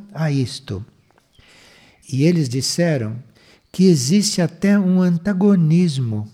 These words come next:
entre aquilo tudo que existe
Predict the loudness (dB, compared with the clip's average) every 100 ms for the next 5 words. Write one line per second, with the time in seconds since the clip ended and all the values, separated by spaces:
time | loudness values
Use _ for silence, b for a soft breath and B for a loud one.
0 | _ b b b b b b b b _
1 | _ 2 2 0 -4 -4 -4 -2 -2 -2
2 | -4 -4 -6 -4 -4 -2 0 0 -2 -8
3 | -8 -8